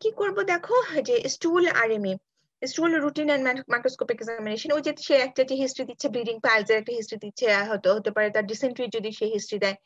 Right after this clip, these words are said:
তখন আমরা দেখতে পারি, দেখতে পারি যে কি, কি আসলে, এবং এখানে stool আরএমএ থেকে কিন্তু আমরা বুঝে যাবো তার হুক-, হুকমার ইনফেস্টেশন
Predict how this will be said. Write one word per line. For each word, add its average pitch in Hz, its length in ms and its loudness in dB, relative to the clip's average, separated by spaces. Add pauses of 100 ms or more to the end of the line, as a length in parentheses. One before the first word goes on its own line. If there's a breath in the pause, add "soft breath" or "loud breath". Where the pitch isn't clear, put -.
(220 loud breath)
তখন 269 240 4
আমরা 226 160 0
দেখতে 226 220 -2
পারি, 208 160 4
দেখতে 202 300 -2
পারি 208 220 -2 (380)
যে 208 120 -4
কি, 262 300 -4
কি 277 140 4
আসলে, 226 280 0
এবং 226 220 -2
এখানে 269 240 0
stool 285 220 -2
আরএমএ 269 300 2
থেকে 277 300 2
কিন্তু 269 220 -4
আমরা 262 120 -2
বুঝে 277 220 0
যাবো 240 220 2
তার 247 200 0
হুক-, 262 160 -2
হুকমার 262 420 2
ইনফেস্টেশন 254 580 -2